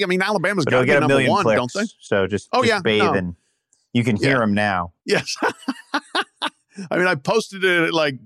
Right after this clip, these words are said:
Speaker 1: twelve oh five A M, and it's just getting slaughtered right away because people love that stuff. But, I mean, how do you not start with Alabama number one next year? You got the Heisman Trophy winner coming back, you got the best player in football coming back, and you got Saban, right? Are, I mean, you have to start with Alabama, don't you?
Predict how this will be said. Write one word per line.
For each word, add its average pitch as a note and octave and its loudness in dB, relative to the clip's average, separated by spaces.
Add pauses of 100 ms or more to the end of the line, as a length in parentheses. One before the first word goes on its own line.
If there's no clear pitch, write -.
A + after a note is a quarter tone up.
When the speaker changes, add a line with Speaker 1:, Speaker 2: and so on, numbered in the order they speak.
(180)
Speaker 1:
twelve D#3 -2
oh D3 0
five D3+ -2
A C#3+ 2
M, C#3 -2
and A2+ 0
it's A2 -4
just - -4
getting G2+ -6
slaughtered C3 0
right G#2+ 0
away G#2 0 (240)
because C3 -2
people B2 -2
love G3+ -2
that A2+ 0
stuff. - -4 (200)
But, C3+ 0 (320)
I E3+ -4
mean, E3+ 4
how F#3 2
do G#3 0
you G3 2
not F3+ -2
start D3+ -2
with C3+ 0
Alabama C#3 0
number C3 0
one C3+ 0
next G2+ -2
year? G2+ 2
You B2 2
got A2+ -2
the G#2+ -4
Heisman A#2+ -2
Trophy F3 0
winner E3+ -2
coming E3+ -2
back, D#3 0
you B2+ -6
got A#2 0
the G2 -8
best A2+ -2
player A#2+ 0
in G2+ 0
football C#3+ 0
coming C3+ -2
back, B2+ -2 (100)
and A2 -2
you A2+ 0
got A#2 0
Saban, A2 -4
right? A2 -4 (180)
Are, A2+ -2 (120)
I A2+ 0
mean, G#2+ -2
you G#2 -2
have C3 -4
to - -12
start B2 -2
with A2 -2
Alabama, A#2+ -2
don't G2 -8
you? D#3 -12